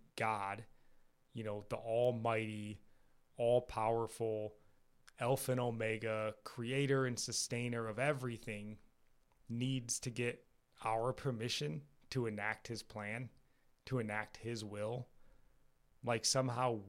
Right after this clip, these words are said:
we have the ability to thwart or sidetrack God's will.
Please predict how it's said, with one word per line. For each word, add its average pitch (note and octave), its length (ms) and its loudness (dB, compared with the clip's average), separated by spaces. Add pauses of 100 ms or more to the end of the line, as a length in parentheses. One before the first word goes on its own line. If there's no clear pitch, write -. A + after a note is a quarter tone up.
we A#2 260 -4
have A#2 280 2
the A#2 140 -4
ability A2+ 640 -6 (460)
to B2 100 0
thwart A2 640 0 (380)
or A#2 100 -2
sidetrack A#2 840 0 (180)
God's G#2 420 0
will. G#2+ 460 -4